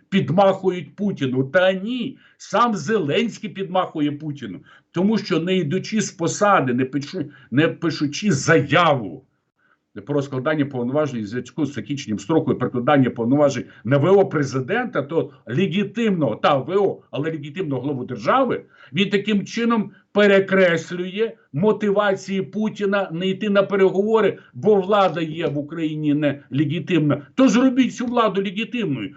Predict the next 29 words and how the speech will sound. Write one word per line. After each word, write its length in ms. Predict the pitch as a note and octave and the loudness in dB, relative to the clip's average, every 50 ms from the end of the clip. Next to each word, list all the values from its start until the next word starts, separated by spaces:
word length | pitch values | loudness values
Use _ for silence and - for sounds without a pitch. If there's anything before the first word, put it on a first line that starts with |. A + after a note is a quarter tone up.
| - - | -14 -10
вибийте 760 | A#2+ C3+ F#3 C4+ C4 A3+ F3+ G3 F#3 - - F#3 E3+ C3 - - - _ | -6 0 2 2 4 4 4 4 2 2 2 0 -2 -2 -2 -6 -14 _
з-під 500 | - C#3 C3+ - - - G3+ F#3 C#3+ D#3 | -8 -8 -8 -8 -8 -8 -6 -6 -4 -2
ніг 300 | F#3 G3 G#3 G#3 - - - _ _ _ _ _ | -2 0 0 0 -2 -4 -10 _ _ _ _ _
оцей, 720 | - G3 G3 F#3+ - - - A#3+ A#3 G3 C#3+ G#2 - - _ _ _ _ | 4 4 4 4 0 0 2 4 4 4 4 0 -2 -10 _ _ _ _
а, 100 | - C3+ | -4 -2
а, 440 | C3+ C3+ B2+ - D#3 C3+ B2+ B2+ C#3 | 0 0 -2 -2 -4 -4 -4 -2 -4
оцю 420 | - F3 E3+ - - - C4 C4+ - | -4 -4 -4 -4 0 2 4 4 4
цеглинку 760 | - - A3 F#3+ C#3+ E3 F#3+ F#3+ F3+ E3 C#3+ - D3+ C#3 C#3+ | 4 2 2 2 2 2 4 2 2 2 0 -2 -2 -2 -2
Путіна, 520 | E3+ F#3+ E3+ C3 - D#3 D3 D3+ C3+ - - - - | -2 -6 -4 -4 -2 -2 0 0 -2 -2 -6 -10 -6
на 120 | D3 E3 | -2 0
якій 280 | E3+ E3 - - F3+ E3 | 0 0 0 0 -2 0
він 220 | D3 D#3+ D#3 C#3 | 2 2 4 4
грає. 460 | C3+ D3 D#3 C#3+ B2 G#2+ F#2+ E2+ D2+ - _ _ _ _ _ - | 4 4 4 2 2 0 -2 -4 -8 -12 _ _ _ _ _ -20
Зеленський 520 | G#2 F2 G#2 A#2+ D3+ G3 G3 - - B2 | -16 -12 -6 -4 -4 -4 -4 -6 -10 -10
цього 260 | A2+ - C3 C3 C3 A#2+ | -8 -4 -2 0 0 0
не 100 | G#2+ G2+ | -2 -4
робить. 280 | G2 G2+ F#2+ - - - _ _ | -6 -6 -8 -8 -12 -18 _ _
Звичайно, 720 | - F#2+ - A2+ C#3+ D3+ C#3 - G3 A#3+ B3+ C4 B3 A#3+ | -14 -10 -2 2 2 2 2 4 4 4 4 6 4 2
він 220 | G#3+ G3+ G#3 G3 F#3+ | 2 2 0 0 0
не 80 | F#3 | 2
робить 380 | F#3+ A3 A3+ G#3 F#3+ B2+ G2 - - - - _ _ | 4 6 6 6 4 2 -4 -8 -10 -16 -20 _ _
через 300 | - E3+ E3+ E3+ E3 - | -4 -2 0 0 0 0
те, 180 | - A3 G#3 | 0 0 2
що, 400 | G3 G3 - - F3+ E3+ D3 - - - _ - | 0 0 -2 0 2 2 2 0 -2 -10 _ -12
знову 400 | G#2+ A2 E3 A3 A3+ A3+ A3+ G3 | -6 -2 2 4 4 4 4 4
ж 80 | - | 0
таки, 260 | F3+ E3 C#3 - D3+ | -2 -4 -2 -2 -2
для 300 | C3+ B2+ C#3+ D#3+ F3+ F3 | 0 0 0 2 2 2
нього, 760 | E3+ E3+ F3+ F#3+ A3 A#3+ A#3+ A#3 G#3 F3+ D3+ C#3 G#2 E2+ - | 2 2 2 2 4 6 6 8 8 6 4 2 0 -4 -8